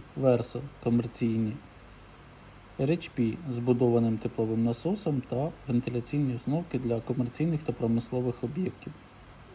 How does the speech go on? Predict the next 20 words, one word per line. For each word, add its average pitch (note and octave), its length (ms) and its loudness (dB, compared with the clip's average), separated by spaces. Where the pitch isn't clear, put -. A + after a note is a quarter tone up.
Підбираються C#3 640 2
та - 160 -4
виробляються A#2 760 2
як A#2 260 -4
конструктор. - 680 -6
Почнемо A#3 380 6
з C#3+ 40 2
звичайних A#2 540 2
побутових D3 560 2
вентиляційних A#2+ 680 2
установок. A#2+ 520 -4
Заходимо. C3 560 0
Сіря F#3 280 2
Домект B2 420 4
R — D#3 160 8
це A#2+ 140 -2
з A2+ 60 0
роторним D3 480 4
рекуператором. B2+ 680 0
Натискаємо. C3 760 0